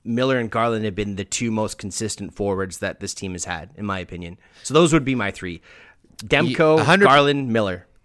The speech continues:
Speaker 2: Yeah, hundred percent agree. Uh, Dem-, Demko's the no-brainer there. Um, I, I would also put Connor Garland in there because I, like I said, I'm a big Garland fan. But I, I have a feeling if I actually looked at the point totals for November,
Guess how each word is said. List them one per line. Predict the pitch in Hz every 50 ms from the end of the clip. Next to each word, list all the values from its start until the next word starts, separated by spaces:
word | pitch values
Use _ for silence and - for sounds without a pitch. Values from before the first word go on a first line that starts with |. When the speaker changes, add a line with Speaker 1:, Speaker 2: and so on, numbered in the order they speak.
| _ _ _ _ _ _ _ _ _ _ -
Speaker 2:
Yeah, | 113 113 110 104 104
hundred | 120 151 160 170
percent | 160 151 - - 143 135 127
agree. | 117 107 120 117 113 113 110
Uh, | 107 104 95
Dem-, | 92 80 113 110 117 -
Demko's | 120 - 160 170 165 - 165 151 135 113
the | 127 120
no-brainer | 117 117 110 90 104 101 104 101 101 104 101
there. | 92 95 95 95 98 -
Um, | - 120 117 113 113 113 117 - -
I, | 135 170 220 226 -
I | - 202 233 - -
would | 277 277 214
also | 143 131 156 151 - 160
put | 139 - 131 127
Connor | - 131 123 120 120 113
Garland | 107 113 107 107 104 104 101
in | 101 101
there | 104 104
because | 110 101 - 104 95 98
I, | 104 98
like | 95 - 95 98
I | 92
said, | - - 90
I'm | 90 92
a | 95
big | 95 107 104 95 92
Garland | - 101 101 107 113 113 107 92
fan. | - 101 95 95
But | 110 107
I, | 117 123 117 -
I | 131
have | 131 185
a | 254 214
feeling | - - 180 180 170 156 139
if | 127 -
I | -
actually | - - - - 104
looked | 95 95 101 123 147 - -
at | 147 -
the | 113
point | - - 120 107 98 98 -
totals | - 104 101 95 98 92 90 -
for | - 104
November, | 95 95 92 90 95 95 95 92 92 92 92